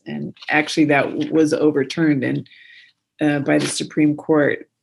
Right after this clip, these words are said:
as a distortion and abuse of that provision to mandate companies do what, um, Obamacare did. And, um,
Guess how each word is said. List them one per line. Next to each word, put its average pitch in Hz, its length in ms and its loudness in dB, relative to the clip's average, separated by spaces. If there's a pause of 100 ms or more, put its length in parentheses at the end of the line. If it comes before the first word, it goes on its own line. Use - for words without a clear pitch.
(100)
as 135 360 -6
a 135 80 -6
distortion 147 760 -4
and 131 160 -4
abuse - 400 -6
of 65 100 -8
that - 280 -8
provision 147 680 -2
to - 120 -10
mandate 135 640 -6 (200)
companies 147 680 -6 (500)
do 139 220 0
what, 117 200 -4 (140)
um, 120 380 -6 (180)
Obamacare - 680 -6
did. - 240 -4 (880)
And, 151 680 4
um, 139 500 -2